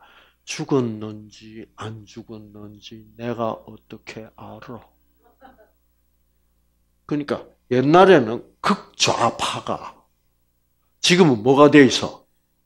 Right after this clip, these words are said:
중도, 중도 우파 쪽으로 가고 있어.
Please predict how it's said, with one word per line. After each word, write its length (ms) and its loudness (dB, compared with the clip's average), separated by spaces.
중도, 800 4
중도 560 6
우파 420 0
쪽으로 420 -2
가고 340 -8
있어. 160 -14